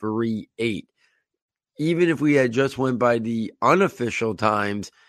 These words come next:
the unofficial time for Devontae Price was four point four four, and for Pierre Strong, uh, he didn't run his second time. It was four point three nine. Uh, so those scores by those two guys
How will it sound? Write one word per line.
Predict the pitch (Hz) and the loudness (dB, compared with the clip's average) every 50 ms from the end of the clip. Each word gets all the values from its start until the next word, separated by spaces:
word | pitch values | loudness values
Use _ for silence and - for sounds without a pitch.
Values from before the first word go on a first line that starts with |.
| _ _ - | _ _ -4
the | - 113 123 | -2 0 2
unofficial | 131 139 - 127 131 120 127 120 | 2 0 0 0 -2 -2 -2 -2
time | 113 123 123 123 113 | 0 2 2 2 2
for | 120 | 0
Devontae | 113 117 107 117 117 107 107 110 101 | -2 0 0 0 0 0 -2 -4 -2
Price | - 113 120 117 113 - | 2 2 2 2 2 -2
was | 110 107 - | -6 -8 -6
four | - - 113 117 110 | -4 0 0 0 0
point | - - 113 113 110 95 | 0 0 -2 -2 -2 -4
four | - - 113 113 110 101 | -4 -4 0 0 0 0
four, | - - 147 151 151 143 143 139 139 135 - - _ - - - - - _ _ _ | 0 2 4 6 8 8 8 8 8 6 4 0 _ -20 -20 -20 -20 -20 _ _ _
and | - 123 120 113 110 110 110 110 104 - _ - | -2 0 0 0 0 -2 -4 -6 -8 -10 _ -16
for | - - 120 120 120 113 113 113 113 110 107 107 | -6 0 2 2 4 4 4 4 4 4 2 0
Pierre | - - 113 113 113 110 107 95 | -2 -4 -2 0 0 0 0 -2
Strong, | - - - 131 127 123 120 120 120 117 107 _ _ _ _ _ _ _ - | -4 -2 2 4 4 4 4 2 0 -2 -6 _ _ _ _ _ _ _ -2
uh, | - 110 107 101 101 101 104 92 | 2 2 4 4 4 2 0 -2
he | 80 98 113 | -2 -4 -4
didn't | 117 117 113 110 | -2 -2 -2 -2
run | 110 110 110 | 0 0 0
his | 110 101 | -2 -2
second | - 120 117 104 113 92 | -2 -2 -2 -2 -4 -6
time. | 113 117 117 113 107 | -4 -4 -4 -4 -6
It | 104 | -8
was | 104 104 - | -12 -14 -14
four | - - 113 113 110 | -10 -6 -4 -4 -4
point | - - - 110 110 110 107 - _ | -4 -6 -6 -4 -4 -4 -6 -10 _
three | - 107 107 104 113 110 107 104 98 | -10 -8 -4 -2 -2 -2 -2 -4 -6
nine. | 98 104 107 113 117 113 107 98 95 95 92 90 _ _ _ _ _ _ _ _ - | -6 -2 0 0 2 2 0 -2 -4 -8 -10 -12 _ _ _ _ _ _ _ _ -2
Uh, | 101 101 95 92 92 92 92 87 - _ _ _ _ _ _ _ _ - | 0 0 0 0 -4 -4 -6 -10 -12 _ _ _ _ _ _ _ _ -16
so | - - - 120 117 113 113 107 98 - | -8 -2 0 2 2 2 0 0 -4 -8
those | - 98 92 90 117 120 131 139 143 143 139 120 - - - _ | -12 -10 -4 -2 0 0 2 0 0 -2 -4 -6 -10 -14 -18 _
scores | - - - - - 131 127 131 127 120 92 | -20 -20 -18 -10 -4 -2 0 0 0 -2 -4
by | - 104 104 104 | -4 -6 -6 -4
those | 98 113 117 120 127 113 - | -4 -4 -4 -4 -4 -8 -10
two | - - 131 123 | -8 -6 -6 -4
guys | 110 104 117 113 113 110 104 101 98 92 - | -2 0 0 2 2 0 -2 -4 -6 -8 -12